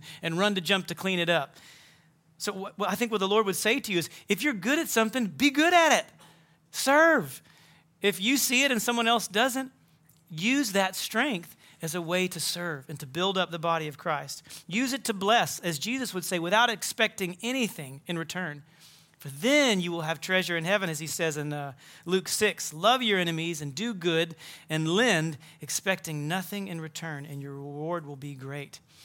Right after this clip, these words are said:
I think there's width in that verse, 'cause sometimes even those we love can feel like enemies, <laughs> right? Even though they're not. But it's that when there's nothing in, in it for you, when no one sees the good that you do,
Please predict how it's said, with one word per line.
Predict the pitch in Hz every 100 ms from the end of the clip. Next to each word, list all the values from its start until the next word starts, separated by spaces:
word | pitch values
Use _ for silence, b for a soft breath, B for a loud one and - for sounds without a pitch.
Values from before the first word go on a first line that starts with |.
| B B B B _ _ _ _ - -
I | 165
think | 233 226
there's | 180 135
width | 170 170
in | 156
that | 160
verse, | 139 160 151 - - _ -
'cause | 151
sometimes | - 220 202 170 151
even | 170 156
those | 151 147
we | 143
love | 143 156 151
can | 143
feel | 127 202 208
like | 147 143 147
enemies, | 135 135 139 - 196
<laughs> |
right? | 165 160 180
Even | 190
though | 220
they're | 170
not. | 185 175 147 - B B B B B B
But | 156 170 160
it's | 175 -
that | 185 165 175 202
when | 190 214
there's | 208 196 156
nothing | 180 185 185 196 180 185 _
in, | - 202 175
in | 175
it | 170 185
for | -
you, | 147 139 131 131 b b b b b _ -
when | 147 151
no | 170
one | 208 202
sees | - 180 180
the | 160
good | 160 165
that | 156 -
you |
do, | 156 160